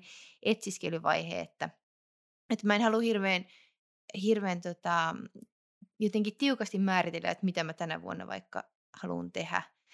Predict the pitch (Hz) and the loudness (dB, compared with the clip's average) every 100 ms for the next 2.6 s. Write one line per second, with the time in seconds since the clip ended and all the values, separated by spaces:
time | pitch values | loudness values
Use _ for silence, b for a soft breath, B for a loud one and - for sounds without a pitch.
0 | b b _ - 95 - - - 180 - | b b _ -2 -2 -2 -6 -6 -6 -6
1 | _ _ 180 180 - - 180 - 170 165 | _ _ -2 -2 -4 -6 -6 -6 -2 -2
2 | 175 - 175 - 185 | -4 -8 -12 -12 -16